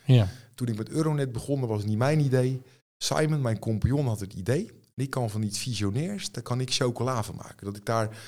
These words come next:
Speaker 2: iets van kan maken, wat een bedrijf wordt, wat, wat andere mensen snappen.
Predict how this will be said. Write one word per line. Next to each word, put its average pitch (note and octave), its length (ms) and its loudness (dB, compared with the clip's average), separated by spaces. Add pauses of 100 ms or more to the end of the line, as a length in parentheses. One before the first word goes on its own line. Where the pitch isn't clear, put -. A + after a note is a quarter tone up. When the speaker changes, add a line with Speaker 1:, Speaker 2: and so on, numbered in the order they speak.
(220)
Speaker 2:
iets - 180 -2
van A2 160 0
kan G2 180 0
maken, E3 460 -2 (480)
wat G2+ 180 -6
een G#2+ 80 0
bedrijf A#2+ 440 0
wordt, B2+ 200 0
wat, G#2 240 -6
wat - 320 -6
andere D3+ 280 2
mensen B2 340 2
snappen. - 380 0